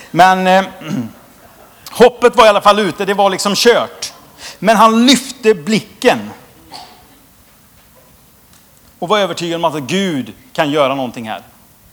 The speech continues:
Och du vet, Abraham fick inte se det, för det var inte så att han fick en miljon barn själv. Det hade varit lite komplext också. Eh, utan det var ju en bild på alla människor som trodde som Abraham efter honom. Är ni med?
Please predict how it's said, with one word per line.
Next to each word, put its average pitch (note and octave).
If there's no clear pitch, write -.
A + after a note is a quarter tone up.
Och -
du G#3
vet, B3
Abraham D#3+
fick G3
inte B3
se C4+
det, F3+
för E3
det D3+
var A3
inte A3
så A3
att F#3
han C4+
fick F#3
en E3
miljon D3
barn D3
själv. C3
Det C3
hade D3+
varit C#3+
lite C#3
komplext A#2+
också. B2+
Eh, C3+
utan G3
det G3+
var F#3+
ju F3
en F#3+
bild E3
på E3+
alla F#3+
människor E3+
som D3+
trodde G3+
som A#3
Abraham D3
efter D#3
honom. A#2+
Är B2
ni C3
med? F#3